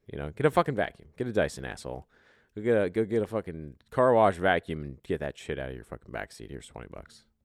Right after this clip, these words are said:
So, anyway. I just feel like the whole time I was there, I was trying to figure out "What's this city about?" And every time I asked somebody, you know, "What's Pittsburgh known for?" No one really had a good answer. A lot of people were like, "I don't know. I don't really hang out here."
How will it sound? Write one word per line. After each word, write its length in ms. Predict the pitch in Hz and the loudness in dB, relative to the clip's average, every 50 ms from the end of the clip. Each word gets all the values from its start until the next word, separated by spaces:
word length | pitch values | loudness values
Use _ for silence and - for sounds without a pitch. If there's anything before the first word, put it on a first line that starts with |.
| _ _ _ | _ _ _
So, 240 | _ - - - - _ _ _ _ _ _ _ _ _ _ _ _ _ _ _ _ _ _ - | _ -20 -20 -20 -20 _ _ _ _ _ _ _ _ _ _ _ _ _ _ _ _ _ _ -14
anyway. 280 | - 73 62 50 - - _ _ _ _ _ - - _ _ _ _ _ _ _ _ _ _ _ _ _ | -12 -12 -12 -12 -14 -18 _ _ _ _ _ -20 -20 _ _ _ _ _ _ _ _ _ _ _ _ _
I 100 | - - | -4 -2
just 180 | 151 156 147 - | -2 -2 -2 0
feel 120 | - 156 | 2 4
like 160 | 139 131 110 - | 4 4 2 2
the 80 | 104 | 2
whole 160 | 110 113 110 | 4 4 4
time 180 | - 110 101 92 | 4 2 2 4
I 100 | 98 92 | 4 2
was 120 | 85 76 | 2 2
there, 140 | 80 90 82 | 2 2 2
I 40 | 76 | 2
was 80 | 73 - | 0 -2
trying 200 | - 87 78 - | -4 -8 -8 -8
to 60 | - | -8
figure 280 | 85 80 73 82 80 | -10 -6 -2 0 2
out 200 | 76 73 71 - - - _ _ _ _ _ _ _ | 2 2 0 -2 -6 -14 _ _ _ _ _ _ _
"What's 320 | - 95 110 117 113 - - | 4 8 8 8 8 8 4
this 200 | 110 113 104 - | 4 4 4 4
city 340 | - - 104 92 87 80 | 2 2 2 4 4 4
about?" 280 | 78 67 67 58 50 - _ _ _ _ _ _ _ _ _ _ _ _ | 2 2 0 -2 -4 -6 _ _ _ _ _ _ _ _ _ _ _ _
And 100 | 78 82 | -2 0
every 160 | 98 110 117 | 0 0 2
time 160 | - 120 113 | 2 4 4
I 80 | 110 101 | 4 6
asked 260 | 101 101 104 98 - | 6 6 4 4 2
somebody, 500 | - 98 92 92 92 85 82 80 78 71 - _ _ _ _ _ _ _ _ _ | 0 0 2 4 4 4 4 0 -2 -4 -8 _ _ _ _ _ _ _ _ _
you 60 | - | -10
know, 80 | 78 76 | -6 -4
"What's 340 | 78 85 117 143 - - - _ _ - | 0 2 2 0 0 -4 -10 _ _ 2
Pittsburgh 380 | 170 156 - - 135 123 90 | 2 2 2 2 2 2 2
known 220 | 123 131 151 147 127 | 2 0 0 0 -4
for?" 320 | - - 82 67 50 - _ _ _ _ _ _ _ _ _ _ _ - | -6 -8 -8 -8 -10 -12 _ _ _ _ _ _ _ _ _ _ _ -4
No 120 | 101 131 | -2 0
one 120 | 151 170 | 0 2
really 180 | 170 170 165 147 | 2 2 2 4
had 100 | 135 120 | 2 2
a 40 | 98 | 2
good 140 | 107 104 104 | 4 4 4
answer. 260 | 113 113 - - 69 | 4 4 2 -2 0
A 60 | 76 | 2
lot 100 | 90 104 | 2 2
of 80 | 110 - | 4 2
people 160 | 131 120 107 | 2 2 2
were 120 | 104 98 | 2 2
like, 180 | 90 82 80 - _ _ _ _ _ _ _ _ _ _ _ - | 2 2 0 -4 _ _ _ _ _ _ _ _ _ _ _ 4
"I 80 | 117 | 6
don't 120 | 175 185 175 | 6 6 6
know. 100 | 160 131 | 6 6
I 40 | 110 | 6
don't 160 | 120 127 131 | 6 6 4
really 160 | 131 123 104 | 4 4 2
hang 160 | 101 104 101 | 2 2 0
out 160 | 101 101 90 | 0 -2 -2
here." 220 | 80 69 50 - | -2 -4 -6 -8